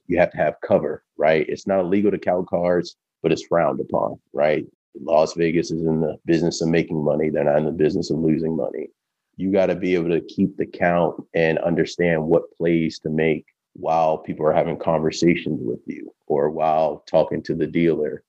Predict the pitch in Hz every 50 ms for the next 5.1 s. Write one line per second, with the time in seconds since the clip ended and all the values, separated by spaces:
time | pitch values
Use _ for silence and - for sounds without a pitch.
0 | _ _ _ - - 80 82 78 82 - 78 73 - - _ - - - - 92
1 | 85 80 - - 87 76 69 71 76 73 73 76 62 57 - - _ _ _ _
2 | - 90 95 95 87 87 95 92 - - - - 90 85 85 85 82 82 - -
3 | _ _ _ _ _ _ - - - - 127 107 90 90 90 - - - - 107
4 | 107 107 104 101 98 95 82 87 90 - - 87 82 85 82 80 80 78 80 -
5 | - -